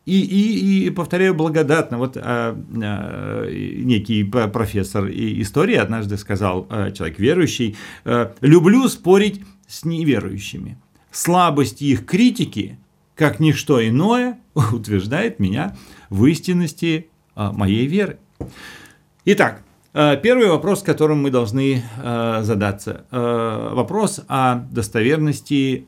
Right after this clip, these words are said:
рукописей, которые имеются в распоряжении, м, исторической науки, э, новозаветных рукописей. Давайте сравним Новый Завет, э, с теми, э, историческими источниками древней письменности, которым вполне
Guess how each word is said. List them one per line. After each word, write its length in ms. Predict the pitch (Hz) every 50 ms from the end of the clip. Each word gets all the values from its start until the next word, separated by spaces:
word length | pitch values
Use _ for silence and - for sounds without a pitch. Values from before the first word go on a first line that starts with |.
| _ -
рукописей, 720 | 139 170 196 - - - - 107 101 - - - - - -
которые 560 | 104 98 104 139 151 165 170 165 160 156 - 107
имеются 600 | 101 101 110 127 127 131 - 143 143 143 147 151
в 100 | 104 107
распоряжении, 920 | 113 107 104 - - 92 87 82 80 107 107 110 113 113 110 110 107 107 104 - _ _ -
м, 340 | 98 92 87 87 90 90 87 - -
исторической 520 | 110 - - 101 98 98 95 - - 95
науки, 500 | 87 90 120 170 190 190 165 170 156 147 -
э, 380 | - 123 117 113 110 110 104 104
новозаветных 680 | 139 185 196 143 123 - - 151 - - 117 101 -
рукописей. 540 | 92 90 78 - - - - - - - - - - - - - -
Давайте 280 | - 143 202 226 208 233
сравним 520 | - 233 254 262 254 220 160 127 120 127
Новый 300 | 139 160 208 226 247 240
Завет, 420 | 196 208 220 214 214 226 226 220 - _ _ _ _ _ _ _ _ _ _ _ _ _ _ _ - - -
э, 240 | - 156 151 143 147
с 120 | 135 - -
теми, 560 | - 196 220 220 214 208 208 202 196 190 185
э, 720 | 160 170 170 175 170 165 160 156 156 156 151 156 156 160
историческими 680 | 160 - - 160 151 135 127 - - - 123 117 113 101
источниками 680 | 98 - - 107 107 104 104 196 190 - 107 - 202
древней 360 | 190 110 110 98 92 92 107 107
письменности, 580 | - 240 226 - - 214 214 196 202 - 190
которым 400 | - - 185 - 254 254 254 233
вполне 600 | - - - 220 226 226 220 208 214 220 226 233